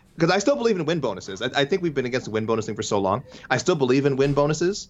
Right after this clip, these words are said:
but they should just be, like, they should be literally that. They should be a bonus, not ha-, not double your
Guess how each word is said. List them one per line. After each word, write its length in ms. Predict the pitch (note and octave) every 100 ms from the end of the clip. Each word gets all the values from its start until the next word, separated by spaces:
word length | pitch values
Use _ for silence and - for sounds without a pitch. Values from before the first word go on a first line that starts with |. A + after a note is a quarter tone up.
| _ _ _
but 240 | B2+ A#2+ -
they 120 | C3
should 220 | B2+ C3 G#2
just 240 | B2 -
be, 140 | B2
like, 140 | B2+ A#2
they 80 | B2+
should 100 | B2
be 80 |
literally 380 | A#2+ C3 B2 G#2
that. 220 | G2 D2+
They 60 | G2+
should 140 | G#2+
be 140 | G2 A2+
a 80 | -
bonus, 440 | A#2+ G#2 F2 -
not 380 | G#2+ G#2+ G2+ -
ha-, 240 | - A2+
not 360 | A#2 A2 - -
double 340 | A2+ G#2 G#2
your 420 | F#2+ F2+ E2+ D#2+